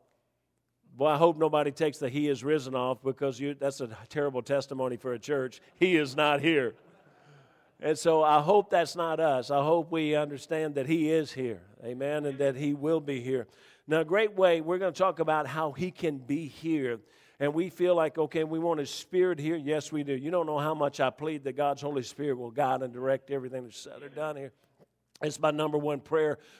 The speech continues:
for our church, that God will guide and direct everything that we say and do here. But today we wanna look at, a, I believe, one of the great passages of the Bible, of the New Testament,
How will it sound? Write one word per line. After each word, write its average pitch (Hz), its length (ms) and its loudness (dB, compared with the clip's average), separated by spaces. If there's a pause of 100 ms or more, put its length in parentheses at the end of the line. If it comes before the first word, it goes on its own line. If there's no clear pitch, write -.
for 160 120 4
our 151 120 4
church, 165 440 0
that 143 100 -2
God 147 260 2
will 139 140 -4
guide 143 220 4
and 139 80 -2
direct 147 360 -4
everything 139 340 -4
that 135 100 -2
we 127 120 -10
say 139 260 -4
and 123 100 -6
do 156 140 -4
here. 135 300 -4 (500)
But 170 380 2
today 202 480 4
we 170 160 2
wanna 180 200 4
look 180 240 2
at, 170 120 4
a, 170 400 -4 (200)
I 170 140 2
believe, 170 260 0
one 160 120 -4
of 151 40 -4
the 147 60 -2
great 180 460 -2 (240)
passages 147 840 -6
of 143 340 0
the 135 80 -2
Bible, 151 480 2
of 139 120 -4
the 143 80 -4
New 143 140 -6
Testament, 147 600 -2